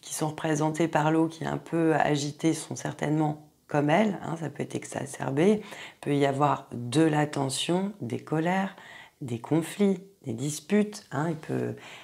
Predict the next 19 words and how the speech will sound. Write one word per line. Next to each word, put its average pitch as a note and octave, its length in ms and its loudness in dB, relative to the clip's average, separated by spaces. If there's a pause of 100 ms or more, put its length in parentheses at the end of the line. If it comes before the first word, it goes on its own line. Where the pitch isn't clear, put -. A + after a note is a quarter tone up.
(140)
y C3+ 60 4
avoir C#3+ 260 4
des C3+ 120 0
choses F3+ 300 0
qui - 160 -4
ont C3+ 120 -2
besoin D#3 540 0 (320)
d'éclater. D#3 920 0 (320)
Maintenant, E3+ 800 4 (120)
à E3 100 6
voir D#3+ 360 4
si - 180 0
elles D#3+ 280 8
éclatent F3 500 8 (160)
à E3 120 6
cause F3 380 6
de D3+ 120 8
ces D3+ 260 2
peurs D#3+ 520 4